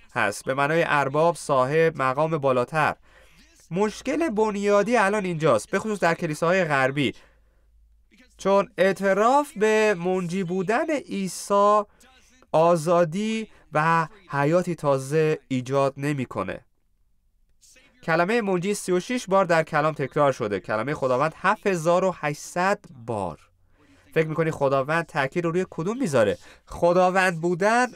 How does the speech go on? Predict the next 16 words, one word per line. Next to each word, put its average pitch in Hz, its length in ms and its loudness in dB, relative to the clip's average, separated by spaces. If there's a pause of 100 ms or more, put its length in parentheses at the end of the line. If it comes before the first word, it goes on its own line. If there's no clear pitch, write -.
(100)
موضع 160 720 0
او 131 120 -4
رو 127 80 0
اعلام 110 400 0
می‌کنه، 104 400 -6
منجی 127 680 -2 (160)
شرح 156 540 -4
کار 143 380 -2
اونه. 92 440 -4 (760)
نمی‌تونیم 220 440 -2
از 165 140 0
ثمرات 170 500 -2
عمل 165 320 -2
رو 202 80 0
استفاده 160 500 -2
بکنیم 143 460 -4